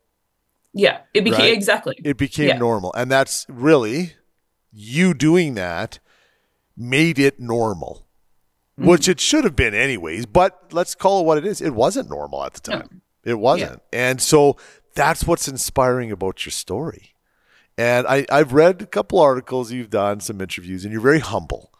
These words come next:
Speaker 2: And even on here, I, I can tell by the way you talk, you're fairly humble.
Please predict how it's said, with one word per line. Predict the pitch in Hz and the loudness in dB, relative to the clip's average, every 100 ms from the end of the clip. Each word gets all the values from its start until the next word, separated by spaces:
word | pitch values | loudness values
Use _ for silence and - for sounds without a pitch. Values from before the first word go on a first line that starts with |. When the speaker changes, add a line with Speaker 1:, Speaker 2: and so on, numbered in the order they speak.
| _ _ _ _ | _ _ _ _
Speaker 2:
And | - 120 | -6 -2
even | 165 185 | 2 4
on | 180 165 | 4 4
here, | 147 143 113 113 107 | 2 2 0 -4 -6
I, | 113 110 | -4 -4
I | |
can | 113 120 | -4 -2
tell | 127 | 2
by | 127 | 2
the | 123 | 0
way | 120 | -2
you | 117 | -4
talk, | 110 95 71 - | -6 -6 -6 -8
you're | - | -14
fairly | 80 98 101 98 | -10 -4 -4 -6
humble. | 78 69 - - | -10 -12 -12 -18